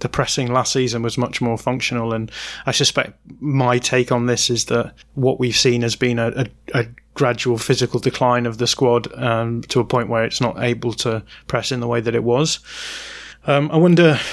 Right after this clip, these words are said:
I wonder if you guys would agree with that, Tom. What, what's your sort of take on the man marking system? Do you, do you find it something that, that sort of angers you in, in a way that it does some fans, or i-, is it something that you just kind of think, "Well, you know, it was a, it was a gamble that was taken. It's part of the system, and,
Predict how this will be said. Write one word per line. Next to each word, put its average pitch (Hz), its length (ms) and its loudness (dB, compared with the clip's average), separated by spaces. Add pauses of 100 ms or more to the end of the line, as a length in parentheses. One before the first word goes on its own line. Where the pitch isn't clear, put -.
(120)
I 160 60 0
wonder 156 200 6
if - 160 2
you 156 80 0
guys 143 480 2
would 151 100 4
agree 143 200 4
with 143 80 6
that, 143 160 0
Tom. 151 200 2
What, 147 220 0
what's 160 220 4
your 175 80 4
sort 160 140 2
of - 40 -4
take 147 240 2
on 139 80 4
the 127 80 4
man 123 160 2
marking 120 500 -2 (220)
system? 120 420 0
Do 123 120 0
you, 135 280 2
do 131 140 -2
you 147 80 4
find 151 300 4
it 143 180 2
something 131 460 0
that, 123 320 0
that 131 140 0
sort 135 120 2
of 123 80 2
angers 131 380 2
you 123 140 0
in, 147 200 2
in 131 160 0
a 127 60 2
way 123 160 4
that 120 160 0
it 110 80 -2
does 127 180 2
some 123 200 0
fans, 120 360 -2
or 120 280 2 (260)
i-, - 60 -6
is 123 380 0
it 135 120 2
something 127 380 0
that 123 140 0
you 123 120 -2
just 127 200 0
kind 120 160 -2
of 117 80 -2
think, 120 300 -2
"Well, 120 380 2
you 127 80 0
know, 117 140 2
it 113 80 -2
was 123 160 -2
a, 123 120 0
it 135 100 -2
was 123 120 0
a 123 40 2
gamble 117 320 -2
that 117 80 -6
was 117 120 -2
taken. 120 420 0
It's 120 160 -4
part 117 220 -2
of 117 60 -6
the 117 60 -2
system, 117 460 -2
and, 117 300 -4